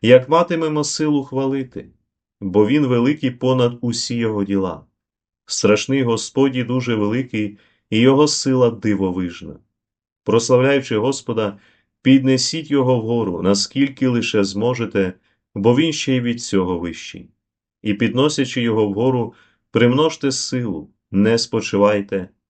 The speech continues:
бо не охопите. Хто його побачив і розповість, і хто його звеличує так, як він є? Багато зі схованого є більше від цього, бо ми побачили мало його діл.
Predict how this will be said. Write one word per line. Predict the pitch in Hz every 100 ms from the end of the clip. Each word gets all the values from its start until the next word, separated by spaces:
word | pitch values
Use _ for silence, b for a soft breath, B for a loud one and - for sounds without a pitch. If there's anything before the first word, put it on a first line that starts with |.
| -
бо | 90 90 85
не | 82
охопите. | 80 - 92 - - _ _ _ _ _ _ b b b
Хто | - - 156
його | 170 156 151
побачив | 147 127 139 151 - 135 131
і | 120
розповість, | 120 117 - 113 107 104 101 - _ _ _
і | 107 98
хто | 101 127
його | 135 123 117
звеличує | 117 117 131 139 131 117
так, | 113 117 113 -
як | 104 101
він | 98 92
є? | 90 90 76 - _ _ _ _ -
Багато | 95 101 104 135 139 123
зі | 110 104
схованого | - 123 127 120 110 104 101 b b b
є | 104 113 127
більше | 113 156 147 110 95
від | 95
цього, | - 98 82 73 _ _ _ _ _ -
бо | 95 113
ми | 143
побачили | 165 135 127 143 143 131 120
мало | 110 98 92 87
його | 87 80 85
діл. | 82 82 73